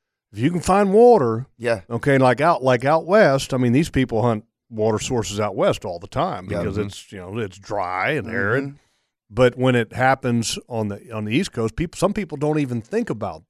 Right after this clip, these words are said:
Speaker 1: hunting water.
Speaker 2: Yeah, and here, you know, if you, if you hunt this part of the, the state or, you know, in Florida, there's typically rarely a shortage of water. There's gonna be water somewhere,
Speaker 1: Right.
Speaker 2: right? So it,
Speaker 3: Mm-hmm.
Speaker 2: it, it, I have not found that much luck, that much success here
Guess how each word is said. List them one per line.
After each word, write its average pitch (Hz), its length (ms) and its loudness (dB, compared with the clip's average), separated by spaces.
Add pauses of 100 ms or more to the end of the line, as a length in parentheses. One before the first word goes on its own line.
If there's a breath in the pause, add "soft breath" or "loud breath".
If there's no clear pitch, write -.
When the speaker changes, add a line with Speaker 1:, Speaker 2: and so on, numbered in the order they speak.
(200)
Speaker 1:
hunting 110 280 -4
water. 87 360 -8 (200)
Speaker 2:
Yeah, 180 200 4
and 139 180 0
here, 190 220 -4
you 104 120 -4
know, 135 160 2
if 147 160 -2
you, 175 160 -6
if 143 120 -6
you 151 120 -4
hunt 151 240 -2
this 143 180 -4
part 123 280 2
of 110 40 -2
the, 110 240 -2
the 110 140 -10
state 117 400 0
or, 104 260 -2
you 113 120 -8
know, 101 160 -4
in 127 200 -6
Florida, 127 360 0
there's 120 240 -4
typically 135 720 -8
rarely 131 760 4
a 110 120 0
shortage 113 500 -2
of 101 120 -10
water. 101 340 2
There's 110 200 -6
gonna 151 180 0
be 131 120 0
water 117 420 4
somewhere, 101 680 -4
Speaker 1:
Right. 117 180 2
Speaker 2:
right? 113 240 2
So 127 200 -2
it, 98 100 -2
Speaker 3:
Mm-hmm. 95 120 -4
Speaker 2:
it, 120 160 -4
it, 123 180 0
I 143 140 2
have 117 180 -2
not 120 320 -2
found 117 340 -4
that 117 160 0
much 117 300 -6
luck, 110 360 -2
that 117 200 -4
much 117 160 -8
success - 540 -6
here 104 360 -8